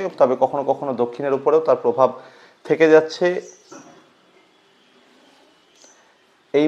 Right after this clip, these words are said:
মুহূর্তে বিহার, ঝাড়খণ্ড, গাঙ্গেয় দক্ষিণবঙ্গের বিভিন্ন জেলার সঙ্গে সঙ্গে উত্তরবঙ্গ, বাংলাদেশের বিভিন্ন এলাকা, আসাম, মেঘালয়ের বিভিন্ন জায়গা, ত্রিপুরার বিভিন্ন জায়গাতে কিন্তু রোদের দেখা মিলছে, কোথাও আবার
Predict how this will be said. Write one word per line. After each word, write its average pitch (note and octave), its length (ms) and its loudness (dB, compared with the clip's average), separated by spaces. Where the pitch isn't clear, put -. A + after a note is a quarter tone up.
মুহূর্তে F3+ 340 0
বিহার, C#3+ 320 2
ঝাড়খণ্ড, D#3+ 540 2
গাঙ্গেয় C3+ 360 2
দক্ষিণবঙ্গের D3 520 -2
বিভিন্ন C3+ 220 -6
জেলার C#3 280 4
সঙ্গে C#3+ 200 -6
সঙ্গে C#3+ 220 -4
উত্তরবঙ্গ, C3+ 420 -2
বাংলাদেশের A#2 540 -4
বিভিন্ন C3 300 -10
এলাকা, C3 240 2
আসাম, B2+ 420 4
মেঘালয়ের C3+ 360 2
বিভিন্ন C#3 280 -8
জায়গা, C3 200 4
ত্রিপুরার C3 460 -2
বিভিন্ন C3 280 -10
জায়গাতে B2+ 300 0
কিন্তু B2 180 -8
রোদের A2+ 320 -4
দেখা B2+ 220 0
মিলছে, B2+ 220 -8
কোথাও A#2+ 260 -2
আবার A2+ 160 0